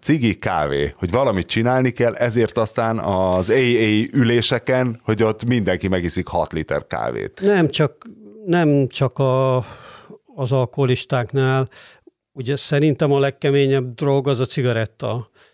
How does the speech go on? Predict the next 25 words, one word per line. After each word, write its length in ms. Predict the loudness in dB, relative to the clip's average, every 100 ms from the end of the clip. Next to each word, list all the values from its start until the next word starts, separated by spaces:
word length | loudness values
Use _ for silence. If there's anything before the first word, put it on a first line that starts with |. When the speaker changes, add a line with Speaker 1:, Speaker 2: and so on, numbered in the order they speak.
| _
Speaker 2:
Tehát 200 | -6 -4
az 100 | -4
például 300 | 0 2 2
a 40 |
heroinistáknál 920 | 2 2 2 2 0 -4 -6 -4 -6
látszik. 300 | -4 -4 -2
Nekem 200 | -2 0
azért 220 | 0 0 0
sok 300 | 0 -2 _ _
olyan 280 | -2 0 0
barátom 460 | 0 0 0 0 0
van 140 | 0
sajnos, 440 | -2 -4 -2 -4 -6
akik, 340 | -6 -6 -8 _ -4
ö, 400 | 0 2 2 0 -4 -12 -10
akik 640 | -4 -4 -4 -6 -6 -10 -6
kemény 720 | -2 0 2 0 0 0 0 -4 _ -20 -20 -20 -20 -14
drogfüggőségen 1300 | -4 -2 -2 -2 -4 0 0 0 -2 0 0 -2 -4 -12 -6
vannak 360 | -2 0 0 -2
túl, 440 | 0 2 4 2 -4 -20 _
vagy 180 | -4 -2
ismerek 400 | -2 0 0 -2
sok 280 | -2 -4 -2
ilyen 220 | 0 0
embert, 540 | 0 0 0 -2 -8